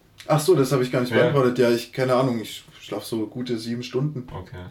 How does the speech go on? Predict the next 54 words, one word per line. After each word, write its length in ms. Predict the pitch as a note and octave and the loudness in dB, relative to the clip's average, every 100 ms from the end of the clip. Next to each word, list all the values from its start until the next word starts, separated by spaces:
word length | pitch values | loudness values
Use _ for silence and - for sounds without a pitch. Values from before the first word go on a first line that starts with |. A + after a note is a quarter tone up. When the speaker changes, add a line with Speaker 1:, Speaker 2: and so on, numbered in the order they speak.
| - | -16
Speaker 1:
Sieben, 260 | - F2 | -10 -6
acht 140 | F#2+ - | -6 -10
Stunden. 400 | - B2 B2+ A2 _ _ _ _ _ _ _ _ - | -10 -10 -10 -14 _ _ _ _ _ _ _ _ -10
Und 100 | A2+ | -8
ich 80 | G#2+ | -4
fühl 120 | C3 | -2
mich 120 | A#2 | -2
jedes 300 | B2 B2+ B2+ | 0 0 0
Mal 220 | C3 B2 A#2 | 2 2 2
wie 60 | |
ein 140 | B2+ B2 | -2 -4
Stück 220 | B2+ B2 | -6 -4
Scheiße 340 | C#3+ C#3+ C3+ | -2 -2 -2
am 80 | A2+ | -4
nächsten 320 | A2 - A2+ | -6 -10 -10
Morgen. 320 | A2 G#2+ G#2+ G#2+ | -6 -4 -6 -10
<laughs> 60 | - - - | -18 -8 -4
Speaker 2:
Ich 60 | C#3+ | 0
Speaker 1:
Und 140 | A3 F#3+ | 2 2
Speaker 2:
find 160 | - - | 2 4
Speaker 1:
eigentlich 420 | G3 G3 G3 F3 | 2 4 4 4
reicht's 280 | F#3+ B3 - | 4 2 2
ja 120 | D#3+ | 4
an 100 | D3 | 4
Schlaf, 340 | - C3+ C3 C3 | 4 4 4 4
Speaker 2:
Ich, 60 | |
Speaker 1:
gell? 200 | D3+ F3 D3+ | 2 2 0
Speaker 2:
ich 160 | D#3 | -2
find's 200 | - C#3 | -2 -4
verschickt, 380 | - A2+ - C3+ | -4 -8 -8 -8
wenn 100 | G#2+ | -6
ich 140 | G#2+ G2+ | -4 0
weiß, 200 | B2 - | -2 -2
ich 100 | - | -10
muss 160 | A2 | -8
aufstehen, 440 | B2+ - - B2 A2+ | -4 -4 -4 -6 -4
weil 140 | G#2+ | -6
ich 160 | G#2 - | -8 -14
zur 200 | - B2 | -8 -4
Arbeit 200 | B2 A2 | -2 -2
fahren 260 | - G2 G2+ | -4 -8 -8
muss. 300 | A#2+ - - _ | -12 -14 -20 _
Oder 300 | - A2+ G#2+ G2 | -2 0 0 -2
ich 100 | G#2+ | -4
hab 180 | A2 | -8
dann 160 | - B2+ | -2 -2
und 60 | A#2+ | 0
dann 80 | A#2+ | -2
einen 60 | A2 | -4
Termin, 440 | - G#2 B2+ C#3+ - | -6 -6 -4 -4 -4
dann 180 | G2+ | -10
geht 200 | G2+ A#2 | -8 -8
das 160 | A2 - | -10 -10
easy. 340 | C3+ G#2+ F#2 | -10 -10 -14